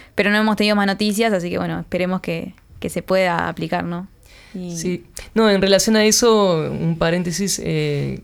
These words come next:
Speaker 2: un total agradecimiento a los colectivos, a referentes de los colectivos de música, que, que, bueno, estamos siempre en contacto, mismo ahora, después de haber, eh, defendido y todo,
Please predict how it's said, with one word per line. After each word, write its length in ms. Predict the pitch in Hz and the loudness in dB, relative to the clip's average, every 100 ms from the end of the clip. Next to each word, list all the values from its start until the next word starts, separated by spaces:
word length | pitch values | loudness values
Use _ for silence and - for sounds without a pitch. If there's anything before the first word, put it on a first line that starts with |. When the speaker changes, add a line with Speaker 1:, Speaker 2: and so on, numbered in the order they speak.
| - - - - - | -16 -20 -20 -20 -6
Speaker 2:
un 160 | 190 185 | -2 0
total 220 | 185 196 | 4 4
agradecimiento 680 | 190 170 - 175 185 196 196 | 4 2 0 0 0 2 2
a 60 | |
los 100 | 170 | 2
colectivos, 600 | 165 156 143 190 170 151 | -2 -4 -2 -2 0 -2
a 220 | 156 - | -6 -8
referentes 480 | - 147 165 180 175 | -8 -6 -2 -2 0
de 60 | 160 | -2
los 100 | 156 | -2
colectivos 420 | 151 143 165 160 | -6 -4 -4 -2
de 80 | 151 | -2
música, 480 | 156 156 175 190 196 - - - - | -4 -4 -2 -2 -2 -8 -20 -20 -14
que, 540 | - 160 156 147 143 - - - - | -6 -4 -2 -4 -6 -8 -18 -20 -4
que, 100 | 165 | 0
bueno, 140 | 175 | 0
estamos 260 | 170 185 175 | 0 0 2
siempre 260 | 196 190 | 0 2
en 80 | 185 | 0
contacto, 500 | 170 160 190 196 170 | 0 2 2 2 0
mismo 260 | 170 160 160 | 0 0 0
ahora, 240 | 170 175 | 0 0
después 260 | 143 170 165 | -2 -2 0
de 60 | |
haber, 180 | 156 165 | 0 0
eh, 300 | 156 139 143 | -2 -4 -6
defendido 640 | 139 143 151 151 175 185 151 | -6 -6 -4 -2 0 0 -2
y 60 | |
todo, 260 | 151 180 | 0 0